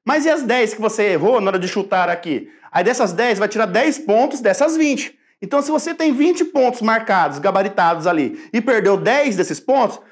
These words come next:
você vai ganhar só nisso dez pontos.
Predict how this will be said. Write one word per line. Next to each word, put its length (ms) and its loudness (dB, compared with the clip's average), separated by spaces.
você 220 -2
vai 160 2
ganhar 640 0
só 260 -2
nisso 680 -2
dez 320 -2
pontos. 520 -2